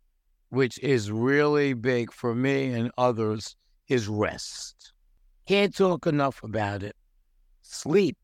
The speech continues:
contributes to a decreased neurogenesis, and that's the process that allows the brain to repair. It's very important to get rest.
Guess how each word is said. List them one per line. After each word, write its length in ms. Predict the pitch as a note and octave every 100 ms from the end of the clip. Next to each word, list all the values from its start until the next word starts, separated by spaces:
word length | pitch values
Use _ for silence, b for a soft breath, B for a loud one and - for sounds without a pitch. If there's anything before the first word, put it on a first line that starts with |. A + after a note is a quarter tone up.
| _ _ _ _ _
contributes 1040 | - C#3 - - D#3+ D#3 C#3 A#2+ G#2 - -
to 160 | C3
a 60 | B2
decreased 720 | F#2 D3 D3+ - C#3 C3 -
neurogenesis, 1040 | B2+ B2 A#2 G#2 C3+ C3 C3+ - C#3+ A2+ - _ _ _ _ -
and 140 | B2+
that's 280 | A#2+ B2+ -
the 120 | B2+
process 600 | - C3 B2+ B2+ - B2+ A#2
that 160 | A#2+
allows 400 | A2 A2+ B2+ B2+
the 120 | A2
brain 340 | A2+ A#2 B2+ B2+
to 180 | - A#2+
repair. 1120 | A2+ G#2+ - _ - D#3 D3+ C#3+ A2 F2+ - _ _ _ _ _ _ _ _ -
It's 280 | C3 A#2 G#2
very 500 | A#2 C#3+ E3 E3 D#3
important 540 | C3+ C3 C3+ B2 A#2+
to 160 | - A#2
get 260 | A#2 G#2 -
rest. 880 | G2 F2 - - - - - -